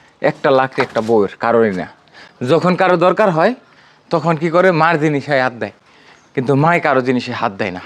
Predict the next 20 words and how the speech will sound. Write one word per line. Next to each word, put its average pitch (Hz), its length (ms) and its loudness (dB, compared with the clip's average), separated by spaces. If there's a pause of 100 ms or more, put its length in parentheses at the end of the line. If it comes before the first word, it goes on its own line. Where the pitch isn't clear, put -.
আরও 151 160 2
দেখাইতাছি, 151 540 -2 (520)
এত 208 200 0
লাকড়ি 202 320 2
থাকার 180 300 -2
পরেও 175 360 2 (3000)
আব্বাই 175 280 2
সকালে 196 300 2
দুধ 160 220 0
নিয়ে 175 200 2
গেছে, 160 200 0
এগুলা 165 320 2
ওইভাবে 160 400 4
রয়েছে, 170 280 0
মাই 175 200 2
থাকলে 143 280 -2
গুছিয়ে 151 320 -2
নিয়ে 143 160 2
গেত 127 180 0
গা। 98 100 -8